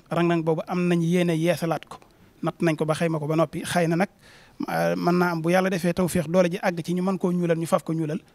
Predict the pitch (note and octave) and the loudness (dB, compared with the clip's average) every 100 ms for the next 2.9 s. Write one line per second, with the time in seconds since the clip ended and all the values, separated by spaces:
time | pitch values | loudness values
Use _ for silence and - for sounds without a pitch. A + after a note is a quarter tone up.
0 | - D#3 E3 - F#3+ E3+ E3+ E3+ E3+ D#3+ | -4 -2 0 0 0 0 0 0 0 0
1 | E3 D#3+ D3+ D#3+ E3 E3+ E3 D#3+ D#3+ D#3 | -2 -2 -4 -4 -2 2 2 0 -6 -8
2 | D#3+ - E3+ E3 D#3 D3+ D#3+ C#3+ | -10 -8 -4 -2 -2 -2 -2 -4